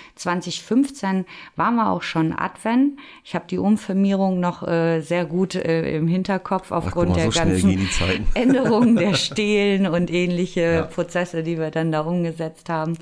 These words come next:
Speaker 1: Es war dann ja auch der zweite Merger, wie man so sagt. Und, ähm, ja, das war dann auch der Moment, wo ich mir eigentlich auch nochmal andere Unternehmen in der Industrie angucken wollte, hab mir dann Serviceunternehmen angeguckt und da,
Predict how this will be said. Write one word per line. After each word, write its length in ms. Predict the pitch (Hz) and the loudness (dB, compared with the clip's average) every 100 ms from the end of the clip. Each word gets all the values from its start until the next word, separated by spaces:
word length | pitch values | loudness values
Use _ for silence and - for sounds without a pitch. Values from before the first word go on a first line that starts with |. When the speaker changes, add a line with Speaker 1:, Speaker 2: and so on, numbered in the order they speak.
| - - - | -12 -20 -14
Speaker 1:
Es 100 | - | -4
war 140 | 165 | -2
dann 160 | 175 175 | 0 0
ja 180 | 170 160 | 0 -2
auch 160 | 160 | -4
der 320 | - 160 156 - - - - | -4 -2 -2 -4 -16 -20 -16
zweite 420 | - 151 160 170 | -6 -4 -2 0
Merger, 600 | 156 156 185 196 202 180 | 0 2 0 0 -2 0
wie 120 | 185 | -2
man 220 | 185 180 | 0 -2
so 180 | 175 180 | -2 -4
sagt. 440 | 156 180 190 - - - - - - | -2 -2 -4 -8 -20 -20 -20 -20 -8
Und, 300 | 156 165 160 | -2 0 0
ähm, 460 | 160 160 160 160 160 | -2 -2 0 0 -2
ja, 240 | 160 151 | -2 -2
das 240 | 147 143 156 | -4 -8 -6
war 140 | 151 | -4
dann 180 | 151 147 | -2 -4
auch 160 | 143 | -6
der 220 | - 156 160 | -4 -2 0
Moment, 480 | 156 151 156 151 - - - - | 0 0 0 -2 -8 -20 -20 -14
wo 180 | - 160 | -4 -2
ich 240 | 156 - - | -4 -6 -4
mir 300 | 151 151 160 | -2 0 -2
eigentlich 480 | 147 147 147 147 | -4 -4 -8 -10
auch 120 | 143 127 | -10 -6
nochmal 380 | 143 151 151 | -6 -2 -2
andere 220 | 165 165 170 | -2 -2 -2
Unternehmen 580 | 160 165 160 160 160 | -2 -2 -2 0 0
in 140 | 160 156 | -2 -2
der 100 | 151 | -2
Industrie 420 | 156 147 - 170 | -2 -6 -8 -8
angucken 540 | 160 151 - 147 156 | -4 -4 -6 -8 -6
wollte, 400 | 143 151 147 156 | -4 -4 -4 -4
hab 160 | 143 143 | -6 -4
mir 80 | 147 | -4
dann 160 | 147 | -4
Serviceunternehmen 1040 | 147 - 156 160 - 156 147 147 147 147 151 | -6 -2 -4 -4 -6 -6 -4 -2 -2 -2 -2
angeguckt 600 | 151 151 151 156 151 - | -4 -4 -6 -8 -8 -6
und 220 | 147 147 | -4 -4
da, 280 | 151 151 | -4 -4